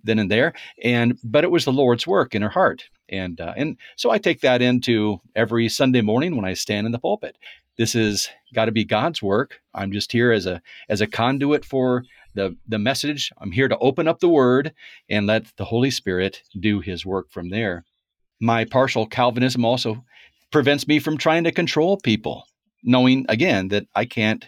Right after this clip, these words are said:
change people's hearts. That's God's business. And so I pray for people. I present the truth. I pray for them. I love them. I show them the, the love of Christ, try to model Christ for them,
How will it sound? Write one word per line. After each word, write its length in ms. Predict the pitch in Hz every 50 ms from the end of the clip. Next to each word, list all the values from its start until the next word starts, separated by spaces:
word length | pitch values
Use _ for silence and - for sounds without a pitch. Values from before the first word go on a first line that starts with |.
| _ _
change 340 | - - 127 120 110 101 -
people's 360 | 120 117 113 - 98 90 -
hearts. 300 | - 147 147 120 123 -
That's 200 | - 95 - -
God's 380 | 101 113 113 135 180 165 135 113
business. 560 | 90 101 85 85 90 87 - - - - - _ _ - - - - _ _ _
And 180 | - 110 110 107
so 320 | - 120 107 104 107 -
I 140 | - 120 113
pray 260 | 110 - 127 120 127
for 140 | 135 - 143
people. 400 | 131 - 151 160 - 208 214 220 _ _
I 120 | - 127 123
present 380 | 127 135 127 - 139 147 143
the 80 | - 113
truth. 280 | - 147 170 208 196 -
I 100 | 76 160
pray 300 | - - - 165 175 180
for 160 | 175 - 170
them. 280 | 160 175 175 175 180 180 _ - - _
I 140 | - 101 107
love 380 | 104 101 107 131 156 147 143
them. 280 | 127 151 156 160 165 156
I 120 | - 95
show 320 | 95 - - - 139 143 147
them 240 | 135 147 147 151 139
the, 260 | 107 95 85 80 _ _ _ _
the 100 | 98 98
love 220 | 95 107 127 127
of 160 | 123 110 -
Christ, 500 | - - 127 131 139 139 139 127 - - _ _ _ _ _ _
try 160 | - - -
to 80 | 101 92
model 300 | 90 95 104 120 120 120
Christ 460 | 123 - 123 117 120 131 123 - - _ - - _
for 320 | _ - - 131 143 143
them, 380 | 135 131 127 123 127 135 131